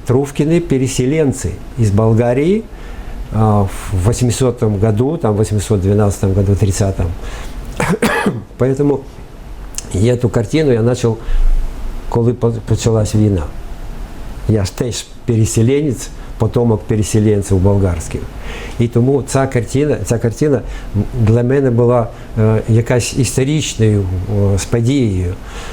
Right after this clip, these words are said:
Для мене, е, порівняння української,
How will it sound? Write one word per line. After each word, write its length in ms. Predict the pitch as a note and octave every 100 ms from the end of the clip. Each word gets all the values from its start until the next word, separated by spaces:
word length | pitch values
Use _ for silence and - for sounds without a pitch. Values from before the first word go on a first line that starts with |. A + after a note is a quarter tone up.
| - G2+
Для 180 | G#2
мене, 260 | A#2 C#3 C#3+
е, 420 | B2+ A#2 A2+ G#2+ G2 - - - - - - - - - - - - - - - - - - - -
порівняння 600 | B2 C3+ C#3+ C#3 A#2+ G#2+
української, 840 | A2 A#2+ B2 C#3+ D3 - D3+ D3